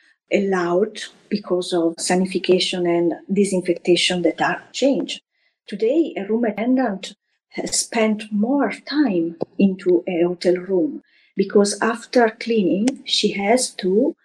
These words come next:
make a sequence of sanification. This is really, really important for the guest. And, uh, if this process is not done,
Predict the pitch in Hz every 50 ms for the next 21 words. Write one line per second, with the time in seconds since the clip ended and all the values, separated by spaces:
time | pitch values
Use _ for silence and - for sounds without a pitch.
0 | _ _ _ _ _ - 190 190 190 208 247 247 - - - - - 208 - -
1 | - - - - 269 269 269 269 - - - 185 185 180 196 214 220 - - -
2 | - - - - 190 190 185 190 - - - 226 247 240 - - - 311 170 190
3 | - _ _ _ _ _ _ _ _ _ _ _ _ _ - 202 208 208 220 220
4 | 220 - - - - 208 220 240 254 254 262 254 254 208 208 208 233 220 214 214
5 | 208 196 190 - 214 214 214 208 - - 165 147 165 - - - - - 185 170
6 | 165 160 143 131 123 - _ _ _ _ _ _ - 208 - - 170 170 165 -
7 | - - _ _ _ _ _ _ _ _ _ _ _ - - 214 220 220 214 208
8 | 208 202 190 175 - - - 262 262 - - - 330 330 - - - - 302 294
9 | - - 233 220 - - - - - 214 208 - 220 226 247 269 269 - - 277
10 | 269 247 196 180 185 208 277 339 330